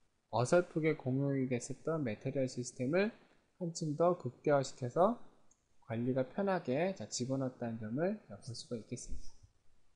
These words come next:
자, 그러면은, 자, 부품 환경은, 자, 마지막으로 한번 볼까요?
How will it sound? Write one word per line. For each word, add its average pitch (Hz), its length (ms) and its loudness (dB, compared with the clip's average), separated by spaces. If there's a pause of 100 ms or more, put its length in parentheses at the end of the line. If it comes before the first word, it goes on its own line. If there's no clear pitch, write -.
(760)
자, 113 180 -6
그러면은, 160 540 -2 (460)
자, 101 140 -10
부품 147 340 -2
환경은, 165 640 -2 (140)
자, - 220 -20 (140)
마지막으로 147 500 2
한번 143 140 -2
볼까요? 120 400 -4